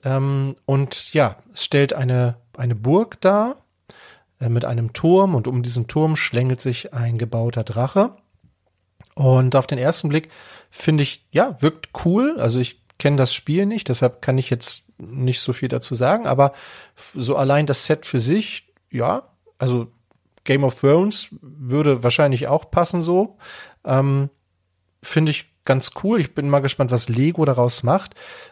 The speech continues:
Ein bisschen Angst macht mir hier die Teilezahl, denn dieses Set hat dreitausend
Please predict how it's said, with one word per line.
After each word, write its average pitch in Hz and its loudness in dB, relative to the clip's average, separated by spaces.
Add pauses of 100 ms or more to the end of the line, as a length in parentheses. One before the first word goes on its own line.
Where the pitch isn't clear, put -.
Ein 110 -6
bisschen 170 0
Angst 175 0
macht 135 -4
mir 139 2
hier 135 0
die 127 -8
Teilezahl, 117 0
denn 117 2
dieses 135 0
Set 123 0
hat 120 -2
dreitausend 135 0